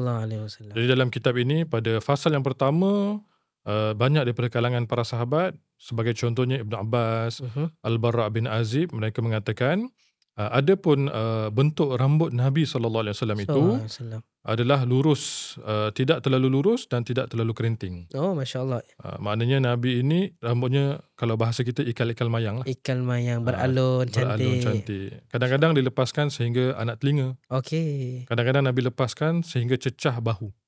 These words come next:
Speaker 1: Oh, okey.
Speaker 2: Ah, jadi ada, kalau ada orang lelaki dia nak rambut panjang, ikut
Speaker 1: Mhm.
Speaker 2: Nabi tu, insya-Allah itu ikut sunnah Nabi sallallahu alaihi wasallam.
Speaker 1: So,
Speaker 2: Macam
Speaker 1: yang,
Speaker 2: Ustaz Osman lah.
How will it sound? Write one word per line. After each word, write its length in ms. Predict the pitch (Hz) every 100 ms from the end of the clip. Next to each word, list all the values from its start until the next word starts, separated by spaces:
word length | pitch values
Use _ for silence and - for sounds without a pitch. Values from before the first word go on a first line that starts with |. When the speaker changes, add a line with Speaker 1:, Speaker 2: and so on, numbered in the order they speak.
| _ _ _ -
Speaker 1:
Oh, 300 | 185 110 104
okey. 320 | - 151 107
Speaker 2:
Ah, 240 | 95 95
jadi 180 | 101 113
ada, 120 | 117
kalau 200 | 117 117
ada 140 | 113 117
orang 180 | 117 113
lelaki 400 | 113 113 - 120
dia 160 | 113
nak 160 | 107 104
rambut 280 | 107 113 113
panjang, 520 | 113 113 117 113 117
ikut 140 | 117
Speaker 1:
Mhm. 120 | 123 113
Speaker 2:
Nabi 140 | 110
tu, 100 | 123
insya-Allah 420 | 151 156 151 151 123 _ _ _ _ -
itu 200 | 120 139
ikut 180 | 127 143
sunnah 240 | 123 123
Nabi 240 | 113 113 117
sallallahu 400 | - 104 95 95
alaihi 100 | 95
wasallam. 260 | - 98 107
Speaker 1:
So, 40 |
Speaker 2:
Macam 180 | 117 117
Speaker 1:
yang, 100 | 120
Speaker 2:
Ustaz 140 | 113 117
Osman 220 | - 120
lah. 100 | 147